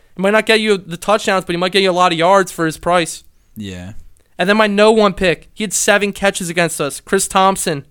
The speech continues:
Speaker 1: Everyone's gonna look at Peterson 'cause he's starting. Chris Thompson's fifty-three hundred.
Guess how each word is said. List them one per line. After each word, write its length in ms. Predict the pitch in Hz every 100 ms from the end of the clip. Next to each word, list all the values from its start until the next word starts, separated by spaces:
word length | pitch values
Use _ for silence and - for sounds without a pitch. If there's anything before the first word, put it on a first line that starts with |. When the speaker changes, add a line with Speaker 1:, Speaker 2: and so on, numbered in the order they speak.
| _ _ _ -
Speaker 1:
Everyone's 300 | 196 220 220
gonna 120 | 233
look 160 | 226 214
at 80 |
Peterson 400 | - 214 220 208
'cause 120 | 190 175
he's 140 | 165
starting. 720 | - - 196 208 202 170 175 - _ _ _ _ _ _ _ _ _ _ -
Chris 120 | 214
Thompson's 280 | 226 247 240
fifty-three 440 | - 233 214 220 220
hundred. 420 | 190 208 160